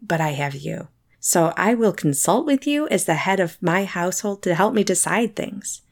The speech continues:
And I'll also need to go to you as a friend and the healer of my heart and my savior." And I'm so glad I did. He was the only one I had, and that got me in the habit of going to him first.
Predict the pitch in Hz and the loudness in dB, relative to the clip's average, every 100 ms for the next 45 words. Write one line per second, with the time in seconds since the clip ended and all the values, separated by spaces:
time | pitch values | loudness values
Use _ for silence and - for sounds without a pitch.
0 | _ - 202 208 220 220 226 214 208 208 | _ 0 2 4 4 4 4 4 2 0
1 | 196 202 208 196 185 196 - 233 196 143 | 0 0 -2 0 -2 -2 2 4 6 4
2 | 135 - 180 175 165 233 214 202 190 196 | 0 -2 0 0 0 -2 0 0 0 0
3 | 185 208 196 - - - 190 180 180 - | 0 0 -2 -4 -8 -4 -2 -2 0 0
4 | 190 185 170 160 165 _ - 208 208 175 | 0 -6 -8 -12 -14 _ 0 4 6 6
5 | 196 170 - 190 190 202 208 _ _ - | 4 2 0 2 2 2 -2 _ _ -10
6 | 180 180 170 - 160 160 165 165 147 - | -4 -2 -2 -4 -4 -4 -2 -2 -4 -8
7 | _ - - 226 220 214 190 185 196 190 | _ -4 2 4 4 4 4 4 2 2
8 | 190 180 165 - 180 165 165 - - 202 | 2 2 -2 0 0 2 -2 -6 0 2
9 | 190 196 185 180 - - - 214 220 214 | 4 4 4 2 0 -4 0 2 4 6
10 | 202 170 180 180 - - 160 165 160 165 | 6 4 0 -2 -2 -2 0 0 0 0
11 | 156 151 139 - 156 139 - - - | 0 -2 -4 -4 -4 -4 -6 -8 -10